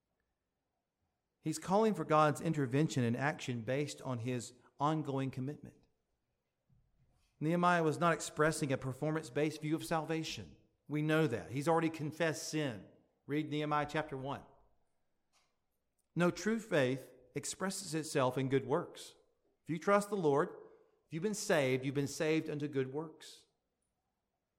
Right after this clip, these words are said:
And these works provide the evidence of a prior work of God in the heart of a believer. God initiates. He starts the heart work first.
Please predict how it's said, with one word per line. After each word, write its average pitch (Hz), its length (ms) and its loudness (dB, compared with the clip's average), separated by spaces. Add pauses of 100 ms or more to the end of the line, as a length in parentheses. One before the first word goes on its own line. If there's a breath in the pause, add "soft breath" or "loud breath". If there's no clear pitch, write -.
(140)
And 143 100 0
these 156 120 4
works 180 280 4
provide 147 360 2
the 143 140 -4
evidence 151 440 0 (240)
of 139 120 -2
a 147 60 -2
prior 156 360 4
work 143 300 2
of 127 160 -2
God 127 260 4
in 135 60 -2
the 127 80 -2
heart 131 320 0
of 123 80 -2
a 127 60 -4
believer. 120 540 -6 (600)
God 156 320 10 (340 loud breath)
initiates. 151 760 2 (160 loud breath)
He 190 440 4
starts 170 400 2
the 160 140 0
heart 151 280 6
work 131 360 -6
first. 139 560 0